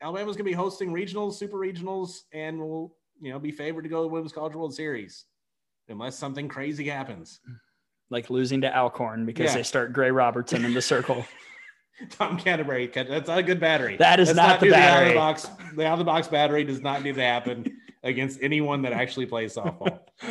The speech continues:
Speaker 2: <laughs> Not, or anyone who doesn't play
Speaker 1: <laughs> That's
Speaker 2: softball.
Speaker 1: probably true.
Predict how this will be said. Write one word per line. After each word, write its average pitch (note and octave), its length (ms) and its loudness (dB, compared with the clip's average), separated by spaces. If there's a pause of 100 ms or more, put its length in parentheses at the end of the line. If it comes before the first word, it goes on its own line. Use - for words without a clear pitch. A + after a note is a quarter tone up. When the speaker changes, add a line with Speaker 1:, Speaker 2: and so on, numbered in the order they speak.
(120)
Speaker 2:
<laughs> - 320 -10 (160)
Not, D#3+ 340 0 (200)
or A3 240 6
anyone F#3+ 380 6
who G#3 120 6
doesn't G#3 440 6
play C#4 140 4
Speaker 1:
<laughs> - 20 6
That's - 120 2
Speaker 2:
softball. G3+ 500 0
Speaker 1:
probably D#3+ 320 -4
true. C3+ 220 -10